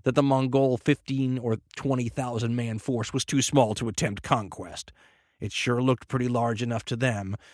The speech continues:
when it was pursuing them over hundreds of miles after the battlefield, continuing to kill Europeans as they ran every step of the way. Now, I spent a bunch of time on this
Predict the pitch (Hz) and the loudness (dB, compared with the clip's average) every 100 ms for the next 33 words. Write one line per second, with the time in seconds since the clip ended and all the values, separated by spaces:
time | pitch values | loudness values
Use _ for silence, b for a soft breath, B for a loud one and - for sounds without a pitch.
0 | b - 113 113 117 - 117 - 131 110 | b -2 -2 0 -4 -4 -4 0 0 0
1 | 110 104 107 104 107 101 - 131 110 113 | -2 -2 -4 -2 -2 -2 2 2 2 -4
2 | 104 113 120 113 110 107 113 107 107 104 | -2 0 0 0 -2 -2 -2 -2 -6 -2
3 | 120 113 104 - 98 92 - B B B | -2 -2 -4 -6 -6 -6 -10 B B B
4 | 131 107 131 117 113 107 104 - 107 101 | -4 -2 0 0 -2 -4 -6 -6 -6 -6
5 | 104 b b - 131 107 95 92 _ _ | -10 b b -4 -2 0 -4 -10 _ _
6 | 117 117 104 - 117 92 90 92 - _ | -2 0 -2 -6 -6 -6 -8 -10 -12 _
7 | - 113 101 110 113 117 98 87 92 95 | -6 -4 -2 -4 -2 -2 -2 -6 -10 -12
8 | - 110 104 101 101 98 101 117 131 104 | -10 -8 -6 -6 -8 -8 -8 -6 -6 -8
9 | - _ _ _ _ _ - 151 156 147 | -16 _ _ _ _ _ 0 2 4 2
10 | - b b b b b b _ _ - | 0 b b b b b b _ _ 4
11 | 165 - 254 285 254 240 185 - 190 190 | 4 4 2 2 2 0 -4 -6 -2 0
12 | 135 101 104 101 | 2 0 -4 -6